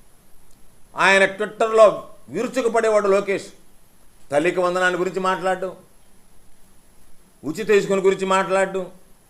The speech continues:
విద్యుత్తుకు సంబంధించి ఛార్జీలు, ట్రూ అప్ ఛార్జీలు, కరెంట్ ఛార్జీలు పెంచుతావా, ట్రూ అప్ ఛార్జీలు తీసేస్తావా లేదా, మోటార్లకు మీటర్లు బిగిస్తావా అంటే మాట్లాడు. అదిగాక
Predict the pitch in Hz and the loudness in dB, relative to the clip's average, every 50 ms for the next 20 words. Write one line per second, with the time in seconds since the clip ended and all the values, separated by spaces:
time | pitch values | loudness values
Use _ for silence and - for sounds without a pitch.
0 | _ - - _ _ _ 135 175 170 220 226 202 226 202 175 202 208 208 208 208 | _ -20 -20 _ _ _ -8 -6 -4 -4 -4 -2 -4 -2 -2 -2 -2 -2 -2 -4
1 | 196 180 185 - 196 196 196 196 208 202 208 185 185 202 214 214 214 - 208 208 | -6 -8 -6 -2 -2 -2 0 0 0 0 0 0 0 -2 -2 -2 0 2 2 2
2 | 190 196 202 202 202 - 196 202 214 208 190 202 208 202 190 202 202 190 202 202 | 2 2 0 0 0 0 -2 -2 -4 -4 -2 -2 -2 -2 0 -4 -4 -4 -4 -4
3 | 190 202 202 202 208 196 196 202 214 214 208 214 214 202 196 202 208 202 208 208 | -2 0 2 2 2 2 0 -2 -4 -4 -2 0 -2 -2 -2 -2 -6 -8 -8 -6
4 | 175 214 208 196 202 202 202 202 202 202 202 214 196 - - - - - 156 196 | -4 -4 -4 -2 0 0 2 4 4 4 2 0 -2 -2 -6 -16 -14 -2 0 2
5 | 220 214 220 214 202 208 208 208 214 214 208 202 214 202 202 214 214 208 214 202 | 2 2 0 0 -2 -2 -4 -4 -4 -4 -4 -4 -6 -6 -2 -2 0 0 0 -2
6 | 220 208 208 214 214 190 208 214 208 202 208 226 - - - _ - _ - - | -2 0 0 0 0 0 0 0 0 0 -2 -6 -8 -10 -18 _ -20 _ -20 -20
7 | - - _ - _ - 147 202 220 220 220 214 - 208 185 156 - | -20 -20 _ -16 _ 0 2 4 8 8 8 8 8 4 2 2 -2